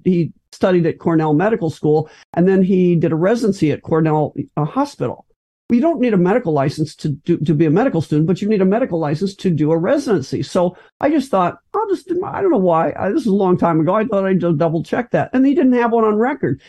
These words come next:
Now, I have one on record, and I only, I trained, I did medical school also in New York, in Rochester, New York, and I did, um, a year of fellowship in Rochester.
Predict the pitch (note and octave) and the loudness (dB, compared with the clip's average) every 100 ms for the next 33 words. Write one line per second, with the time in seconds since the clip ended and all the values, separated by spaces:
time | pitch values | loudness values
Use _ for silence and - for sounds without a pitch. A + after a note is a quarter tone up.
0 | _ _ A3 G3+ F#3 _ _ _ E3+ A#3+ | _ _ 0 0 -2 _ _ _ -2 0
1 | E4+ D4+ A3 F3 D#3+ D3+ C#3 F#3 G#3+ - | 2 2 2 2 2 0 -2 -2 -2 -6
2 | - F#3+ A3 D#4 D4+ A3+ D#3 F3 G3 - | -2 2 2 2 0 0 -2 -2 -2 0
3 | B3 A3+ D#3+ F#3+ C#4 A#3 G3 E3 E3+ - | 0 0 0 0 2 2 0 0 -2 0
4 | E3+ E3 F#3 - E3 - F#3 E3+ D#3+ D3 | 0 0 0 -2 0 0 0 2 2 2
5 | D3 E3 C3+ D#3+ A3 E3 - C#3+ D3 D#3 | 0 -2 -2 -2 -2 -4 -2 0 0 0
6 | - E3+ E3+ E3+ F3+ E3+ D3 E3 D#3+ D#3 | -2 -2 0 2 2 2 0 -2 0 0
7 | D#3 - _ F3 F3 G3 G#3 G3 C4 E4 | -2 -4 _ 0 2 2 0 -2 -2 0
8 | E4 - C#3+ - C#3+ C#3 B2 - - - | -2 -2 -4 0 0 0 -4 -8 -10 -10
9 | - | -14